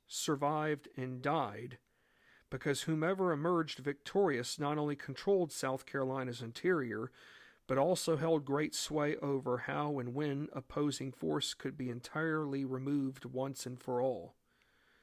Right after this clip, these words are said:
Sometimes we already know whom, uh, e-, whom emerged, uh, victorious and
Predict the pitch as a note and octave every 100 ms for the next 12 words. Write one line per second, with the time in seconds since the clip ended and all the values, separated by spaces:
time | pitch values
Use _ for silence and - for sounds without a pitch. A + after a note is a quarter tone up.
0 | _ _ _ _ _ _ _ _ _ _
1 | _ - G#3 G3+ G#3 G3 F#3 E3+ E3+ F3
2 | E3+ D#3+ D#3+ E3 D#3 C#3+ D#3 D#3+ D3+ D#3+
3 | - C3+ C3 - C#3+ C#3+ _ B2+ D#3 C3+
4 | C3+ G3 E3 C#3+ - D3 B2 B2 B2+ -
5 | G#3 D#3+ G#2+ - - - - _ - _
6 | _ - C#3 C#3